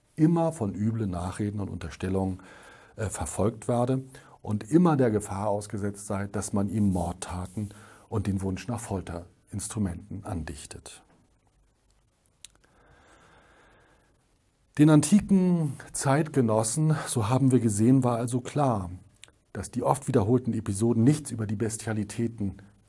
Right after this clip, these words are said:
verraten, die sich vielleicht im Umkreis eines tyrannischen Herrschers zugetragen haben mögen. Die grausamen Ge-, Berichte sind daher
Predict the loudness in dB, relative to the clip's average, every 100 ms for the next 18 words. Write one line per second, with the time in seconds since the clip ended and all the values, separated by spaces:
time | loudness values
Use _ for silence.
0 | _ _ -6 0 4 4 4 -2 -2 -4
1 | -2 0 0 -2 -8 -20 -20 -16 -8 -6
2 | -4 -6 -6 -6 -6 -8 -8 -6 -6 -4
3 | -6 -6 -6 -6 -8 -8 -10 -10 -6 0
4 | 0 -2 -8 -8 -10 -12 -10 -12 -12 -16
5 | -14 -4 0 4 4 4 2 -2 -8 -20
6 | _ _ -10 -8 -8 -4 -6 -4 -6 -6
7 | -2 -2 -2 -4 -6